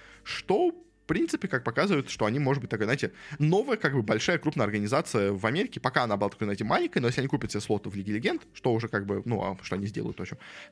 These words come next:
то после этого они становятся здесь такой, знаете, крупным игроком, э, одним из такой, знаете, вот большой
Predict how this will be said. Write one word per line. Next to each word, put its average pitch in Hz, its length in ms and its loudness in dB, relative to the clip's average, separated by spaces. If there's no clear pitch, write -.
то 202 200 2
после - 260 0
этого 269 120 2
они 147 80 0
становятся 135 280 -2
здесь 127 180 -2
такой, 113 200 0
знаете, 127 220 0
крупным 127 380 0
игроком, 98 380 -2
э, 113 220 4
одним 131 300 2
из 196 60 2
такой, 123 220 2
знаете, 139 240 2
вот 101 80 -2
большой 117 960 2